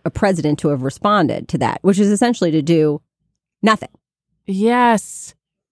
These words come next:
Speaker 2: Yes.
Speaker 1: And it was early on
Speaker 2: This
Speaker 1: in the
Speaker 2: is really,
Speaker 1: presidency.
Speaker 2: this, this is a great thing to remind us of.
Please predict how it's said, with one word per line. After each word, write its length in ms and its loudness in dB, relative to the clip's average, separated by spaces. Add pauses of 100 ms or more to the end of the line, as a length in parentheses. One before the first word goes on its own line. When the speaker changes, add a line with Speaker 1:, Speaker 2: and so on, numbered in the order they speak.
(140)
Speaker 2:
Yes. 800 0
Speaker 1:
And 160 4
it 60 0
was 140 -2
early 320 0
on 360 0
Speaker 2:
This 160 0
Speaker 1:
in 80 2
the 60 2
Speaker 2:
is 100 -6
really, 460 2
Speaker 1:
presidency. 260 2
Speaker 2:
this, 140 -6
this 160 -4
is 100 -2
a 60 2
great 320 0
thing 160 -2
to 80 -4
remind 420 0
us 200 -2
of. 380 -2